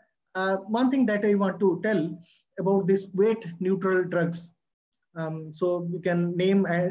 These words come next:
antipsychotics like aripiprazole, ziprasidone, amisulpride, lurasidone, antidepressants like fluoxetine, bupropion, topiramate, zonisamide. These are weight neutral drugs, but are they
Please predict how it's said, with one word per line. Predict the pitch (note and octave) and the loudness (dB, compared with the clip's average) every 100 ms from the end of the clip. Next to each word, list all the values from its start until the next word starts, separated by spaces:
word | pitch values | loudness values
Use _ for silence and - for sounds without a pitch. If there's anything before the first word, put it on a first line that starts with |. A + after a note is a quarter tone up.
| F3+ F3 | -2 0
antipsychotics | F3 F#3 F3 F3 F3 F3+ E3+ | 2 2 0 -2 -2 -2 -2
like | E3 D#3 | -4 -2
aripiprazole, | E3 G3 F#3+ F3 F3+ F3+ F3 E3+ | 0 0 -2 -2 -2 2 0 0
ziprasidone, | D#3+ F#3+ G3 E3+ F3 F3 D3 | -2 -4 -2 -2 -2 -2 -4
amisulpride, | E3+ F3 - F3 F3 E3+ | -2 -4 -4 -2 -2 -2
lurasidone, | D#3 F3+ F3+ F3 F3 F3 F3+ _ _ _ _ _ F3 | -4 -2 -2 -2 -2 -4 -6 _ _ _ _ _ -2
antidepressants | E3+ F#3 E3+ F3 F3+ E3+ | 0 0 -2 -2 -2 -2
like | D#3 - | -4 -2
fluoxetine, | F3+ F3 F#3+ F3+ F3+ | -4 -2 -4 -4 -4
bupropion, | E3 E3+ F#3+ F#3 F3 E3+ E3+ | -4 -2 -2 0 0 2 0
topiramate, | E3+ F#3+ F#3 F3+ F3+ F3 - E3 | 0 0 -2 -2 -4 -4 -12 -2
zonisamide. | F3 F3 F3+ E3+ E3+ E3+ E3+ - _ _ _ _ E3+ | -2 -2 -2 0 0 -2 -6 -14 _ _ _ _ -4
These | A#3 C4 | -2 0
are | C4 - | -2 0
weight | F#3+ G#3 G3+ | 0 2 0
neutral | F#3 F3 E3 | 0 0 -2
drugs, | C3+ B2 - _ _ _ - | -2 -6 -12 _ _ _ -10
but | G#3 - | -10 -6
are | F3 A3+ | -4 -2
they | A3 | 0